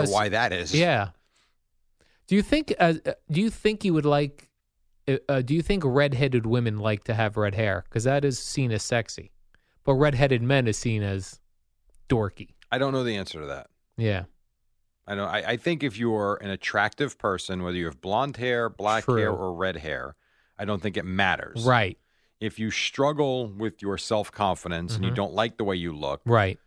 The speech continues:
Speaker 2: then I think you would look at it as a negative.
Speaker 1: So you're saying if you own it and you strut your stuff with it,
Speaker 2: Yeah.
Speaker 1: male or female,
Speaker 2: Yes, for
Speaker 1: it
Speaker 2: sure.
Speaker 1: works for you.
Speaker 2: I think it's all how you present yourself and how
Speaker 1: Yeah.
Speaker 2: you feel about yourself,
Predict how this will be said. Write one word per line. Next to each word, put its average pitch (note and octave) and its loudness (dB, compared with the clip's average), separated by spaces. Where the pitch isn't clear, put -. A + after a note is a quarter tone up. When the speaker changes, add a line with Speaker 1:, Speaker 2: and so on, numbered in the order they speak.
Speaker 2:
then G2 -4
I F#2 -2
think F#2 -4
you F#2+ -4
would F2+ -4
look E2+ -6
at F2+ -2
it F2+ -4
as G2 -2
a A2+ -4
negative. B2+ -6
Speaker 1:
So C3+ 0
you're B2+ 4
saying B2 4
if A#2 4
you E3+ 4
own D3+ 2
it - -10
and A2+ 2
you C#3+ 2
strut - 2
your C3 2
stuff B2 2
with G#2+ 0
it, G2+ -2
Speaker 2:
Yeah. A2+ -2
Speaker 1:
male B2+ 4
or A#2+ 2
female, G#2 -2
Speaker 2:
Yes, - -6
for - -2
Speaker 1:
it G#2+ 4
Speaker 2:
sure. A2 2
Speaker 1:
works G#2 2
for - -8
you. F2+ -6
Speaker 2:
I A2 -2
think C3+ -6
it's B2 -4
all B2 2
how C3 2
you B2+ -2
present A#2+ -6
yourself D#2 -6
and G#2 -2
how G#2 4
Speaker 1:
Yeah. G#2 0
Speaker 2:
you A2+ 0
feel C3+ -4
about E2+ -2
yourself, - -14